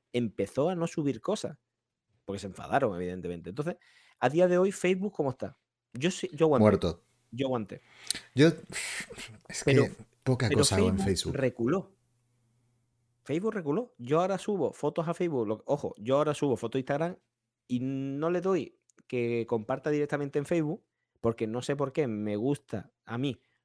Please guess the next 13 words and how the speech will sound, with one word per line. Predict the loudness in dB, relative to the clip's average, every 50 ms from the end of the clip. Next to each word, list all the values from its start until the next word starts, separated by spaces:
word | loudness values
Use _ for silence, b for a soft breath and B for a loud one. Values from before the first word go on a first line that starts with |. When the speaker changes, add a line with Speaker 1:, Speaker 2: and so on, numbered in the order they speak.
| _ -14
Speaker 1:
aunque | -12 -10 -8 -4
sea | -2 -2 -2
copiar | -2 -2 0 2 4 4
y | 4
pegar | 4 4 2 2 2
el | 2 0
texto, | -2 -2 -2 -2 -6
pero | -6 -4
subirlo | -4 -2 0 0 0 0 0
directamente | 0 0 0 -2 -4 -4 -4 -4 -6 -6
a |
Facebook. | -6 -6 -8 -6 -4 -2 0
Speaker 2:
Ujú. | 0 0 0 -2 -2 -4